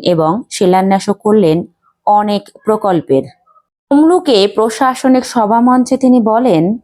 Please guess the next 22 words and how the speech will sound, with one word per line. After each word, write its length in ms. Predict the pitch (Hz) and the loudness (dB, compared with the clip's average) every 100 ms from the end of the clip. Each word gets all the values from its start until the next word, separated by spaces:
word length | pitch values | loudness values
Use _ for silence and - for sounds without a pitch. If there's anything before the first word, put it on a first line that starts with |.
| _ _ | _ _
ঊনষাট 460 | 285 320 320 339 339 | -2 -2 0 -2 0
লক্ষ 280 | 294 294 294 294 | 0 0 -2 0
লোকের 360 | 247 233 277 285 | 0 0 -2 0
কাছে 340 | 277 269 196 185 - | -2 -2 0 0 0
একশো 320 | 220 220 - 226 | 0 -2 -4 -2
দিনের 280 | 233 226 - | 0 -2 -4
টাকা 360 | 220 202 208 175 175 - | -4 -4 -2 -2 -2 -2
পৌঁছে 340 | 220 233 - | -2 -2 -2
দিয়েছে 420 | 226 247 247 - 156 147 | 0 0 0 0 -2 0
তারই 340 | 208 208 262 285 | -2 0 0 -2
প্রশাসন। 680 | - 233 220 190 175 165 135 | -2 -2 -2 -4 -4 -4 0
এর 100 | 220 214 202 | 2 4 2
নাম 180 | 220 240 220 | 0 0 0
না 160 | 202 247 - | 0 -2 0
করে 240 | 320 190 143 156 | 0 2 0 0
বিরোধী 400 | 202 202 196 202 | 0 2 2 0
দলনেতা 560 | 196 202 254 262 196 156 | 0 2 2 0 0 -2
শুভেন্দু 440 | - 196 196 196 190 - | -4 -2 0 0 0 0
অধিকারকেও 680 | - 226 - 254 - 190 156 - | -2 -4 -4 -4 -2 0 0 -2
আক্রমণ 400 | 196 - 202 202 | -6 -6 -4 -4
করতে 340 | 202 202 - 185 - | -4 -8 -4 -4 -4
ছাড়েননি। 520 | - 233 233 233 160 | -4 -2 0 0 0